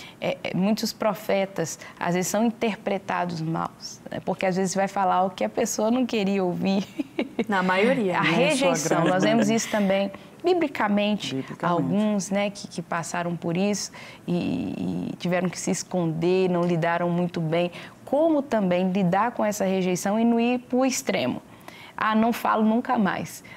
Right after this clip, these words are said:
Speaker 1: não
Speaker 3: Sim.
Speaker 1: falo, mesmo Deus falando, não quero nem saber disso." Ou então aquele outro extremo, "Vou falar tudo, não vou ter filtro." Como lidar com isso?
Speaker 3: Hoje eu aprendi, Josi, que eu,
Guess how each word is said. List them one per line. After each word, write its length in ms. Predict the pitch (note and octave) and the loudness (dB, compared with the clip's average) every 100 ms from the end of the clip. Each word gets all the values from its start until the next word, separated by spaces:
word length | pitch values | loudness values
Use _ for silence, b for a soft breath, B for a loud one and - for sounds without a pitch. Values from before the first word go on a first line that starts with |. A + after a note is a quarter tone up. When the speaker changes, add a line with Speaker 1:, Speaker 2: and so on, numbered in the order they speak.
| B | B
Speaker 1:
não 180 | F#3 F#3+ | 0 0
Speaker 3:
Sim. 60 | |
Speaker 1:
falo, 280 | C#3+ F#3+ G3 | 2 0 2
mesmo 340 | F3+ G3 C4 B3+ | 2 4 4 4
Deus 160 | A#3+ | 2
falando, 200 | A#3+ A3+ | 2 4
não 140 | A3 A3+ | 4 4
quero 240 | A3+ A3+ | 2 2
nem 200 | A3 C#4 | 2 2
saber 440 | C#4 - A#3 A3+ B3+ | 2 2 4 6 6
disso." 440 | G3 G#3 D#3+ - B B B | 4 2 0 -8 B B B
Ou 180 | - G#3 | 0 2
então 380 | A3 G3 A3 A#3 | 2 4 2 4
aquele 320 | A#3 A3+ G#3+ | 2 2 2
outro 320 | G#3+ B3 B3 | 2 0 0
extremo, 340 | A#3 - F#3 F3 | -2 0 0 2
"Vou 120 | F#3+ | 0
falar 380 | E3+ G3+ E3+ F3 - | 0 0 0 -2 0
tudo, 260 | A#3 C4 | 2 4
não 140 | A3+ G#3 | 4 4
vou 140 | F#3+ | 0
ter 200 | F#3 F3+ | 0 -2
filtro." 440 | E3+ - G#3+ A3+ B B B B - | -2 0 0 0 B B B B -8
Como 320 | - C#4+ D#4+ | 2 4 4
lidar 400 | C#4+ A#3+ G3 G3 | 4 4 2 0
com 180 | - F3+ | -2 -2
isso? 400 | D#3+ E3 - - B B B B B - | -2 -4 -10 -12 B B B B B -2
Speaker 3:
Hoje 220 | A3+ G#3+ | 0 2
eu 60 | A#3 | 0
aprendi, 500 | A3 F3+ D#3 D#3+ F3 | 0 -2 0 0 -2
Josi, 360 | D3+ D3 D3 | -2 -2 -4
que 480 | - E3+ E3 E3 - - - | -6 -2 0 0 -4 -8 -2
eu, 240 | F#3 F3+ | 0 0